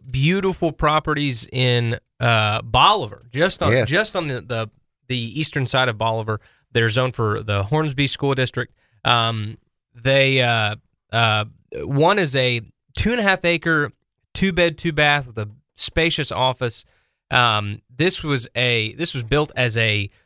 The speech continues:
Speaker 1: Southern Living designed home. I mean, it's like somebody took it out of a magazine and plopped it right in the middle of this beautiful Bolivar acreage. Um, and it's just pristine. It's in wonderful shape. Um, uh, and then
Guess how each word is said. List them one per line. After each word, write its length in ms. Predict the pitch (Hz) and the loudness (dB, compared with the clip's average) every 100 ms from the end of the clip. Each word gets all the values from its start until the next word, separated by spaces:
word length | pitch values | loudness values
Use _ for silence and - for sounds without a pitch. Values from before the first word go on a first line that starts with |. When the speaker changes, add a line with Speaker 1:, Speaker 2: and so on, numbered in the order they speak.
| - | -4
Speaker 1:
Southern 540 | - 170 180 185 143 120 | 0 4 4 2 -2 -2
Living 300 | 160 175 127 | 0 0 -2
designed 420 | 117 117 113 107 | -2 0 0 0
home. 260 | 113 110 104 | 0 0 0
I 60 | |
mean, 120 | 120 127 | 0 -2
it's 160 | - | -2
like 120 | 143 | -6
somebody 320 | - 147 139 117 | -4 -2 -2 -2
took 240 | - 160 | -2 -2
it 120 | - | -4
out 240 | - 135 156 | 0 2 2
of 80 | 127 | 0
a 80 | |
magazine 800 | 113 120 139 123 107 101 101 101 - - - - | 0 0 2 -2 -6 -4 -2 -4 -6 -18 -8 -4
and 200 | 107 - | -4 4
plopped 420 | - 143 143 - | 4 6 2 0
it 100 | 120 | -2
right 200 | 127 127 | 2 2
in 60 | 117 | 0
the 60 | 113 | -2
middle 200 | 113 110 | -2 0
of 60 | |
this 140 | 110 - | -2 -4
beautiful 400 | 120 113 110 107 | -2 -2 -2 0
Bolivar 520 | 104 107 107 104 95 _ _ _ | 0 0 0 0 -2 _ _ _
acreage. 440 | 110 107 117 - _ _ _ | -2 -2 -10 -14 _ _ _
Um, 520 | 104 107 101 101 98 - | 0 2 2 -2 -6 -4
and 120 | 117 | -2
it's 200 | 123 127 | -2 -4
just 300 | - 117 110 - _ | -4 -2 -2 -6 _
pristine. 680 | - 110 - - 139 139 | 0 0 0 0 0 2
It's 140 | 123 - | -2 -4
in 280 | 104 101 107 | -6 -6 0
wonderful 540 | 127 151 135 - 110 | 2 2 0 -4 -8
shape. 440 | - 113 107 113 - _ _ _ | -2 0 0 -2 -10 _ _ _
Um, 580 | 113 104 98 98 98 - _ _ _ - | 2 2 2 -2 -6 -8 _ _ _ 0
uh, 40 | |
and 340 | 110 104 127 | 0 2 2
then 220 | 127 123 | 2 0